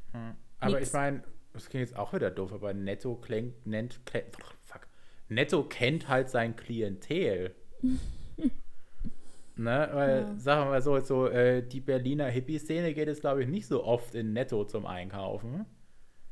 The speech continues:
Speaker 2: Nee, wahrscheinlich nicht.
Speaker 1: Ne? Also ich war eher sehr positiv überrascht, dass Lidl und Aldi schon so viel hatten.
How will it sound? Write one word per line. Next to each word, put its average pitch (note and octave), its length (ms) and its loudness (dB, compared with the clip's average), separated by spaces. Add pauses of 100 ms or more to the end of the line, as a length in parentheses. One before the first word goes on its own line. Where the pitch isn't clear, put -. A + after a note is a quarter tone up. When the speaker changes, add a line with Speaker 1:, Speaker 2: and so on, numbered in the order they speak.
Speaker 2:
Nee, G3+ 340 -4 (440)
wahrscheinlich G#3+ 300 -6
nicht. G3+ 280 -4 (560)
Speaker 1:
Ne? G#2 360 -6 (560)
Also C#3+ 200 4
ich D#3+ 160 2
war D#3+ 100 8
eher D#3 220 8
sehr D3 140 6
positiv D3 440 0
überrascht, B2+ 360 4
dass - 180 0
Lidl C3 260 -2
und G#2+ 180 -2
Aldi D#3 440 -2
schon F#2+ 300 -2
so F#2 120 -8
viel G2+ 640 -8
hatten. E2 440 -12